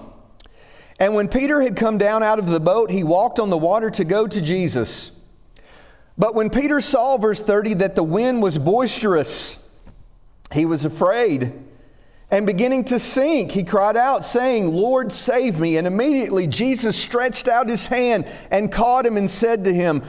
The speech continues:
"O you of little faith, why did you doubt?" And when they got into the boat, the wind ceased. Then those who were in the boat came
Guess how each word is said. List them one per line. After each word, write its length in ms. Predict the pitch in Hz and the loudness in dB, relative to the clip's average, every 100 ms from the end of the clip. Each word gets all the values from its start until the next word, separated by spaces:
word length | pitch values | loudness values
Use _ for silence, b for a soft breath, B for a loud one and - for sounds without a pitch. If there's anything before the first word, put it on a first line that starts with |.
| B B - | B B 0
"O 280 | 185 247 254 | 2 2 2
you 400 | 214 240 240 190 | 0 2 2 0
of 160 | 127 | 0
little 420 | 156 190 240 240 | -2 0 2 0
faith, 580 | - 190 175 147 135 - B B - | -2 -2 0 0 -2 -8 B B -10
why 760 | 147 202 254 262 190 131 101 - - | -4 0 2 2 2 0 -2 -12 -4
did 220 | 139 180 | -2 0
you 140 | 156 165 | 0 0
doubt?" 580 | 117 151 127 101 - - - - - - - - - - - - - - - - - _ - - - - - | 2 2 2 0 -4 -16 -20 -20 -20 -20 -20 -20 -20 -20 -20 -20 -20 -20 -20 -20 -20 _ -20 -20 -20 -10 -2
And 140 | 147 | 0
when 140 | 160 | 2
they 100 | 170 | 2
got 240 | 151 190 226 | 2 2 2
into 180 | 226 214 | 0 0
the 120 | 165 | 2
boat, 320 | 180 226 226 | 4 2 0
the 80 | 165 | 0
wind 340 | 185 220 220 | 2 2 0
ceased. 680 | - 233 247 214 - - - - - - - - - - - - - - - - - 127 | -2 0 0 0 -4 -10 -14 -20 -20 -20 -20 -20 -20 -20 -20 -20 -20 -20 -20 -20 -12 -4
Then 840 | 147 247 262 226 269 254 - - - - - _ - _ - _ - - | 0 2 2 2 0 -4 -12 -20 -20 -20 -20 _ -20 _ -20 _ -20 -4
those 300 | 147 202 220 | 0 0 0
who 80 | 226 | 0
were 180 | 196 180 | 0 0
in 240 | 214 269 247 | 0 0 0
the 80 | 160 | 0
boat 420 | 165 190 202 - | 2 2 0 -2
came 420 | 202 220 247 | 0 0 0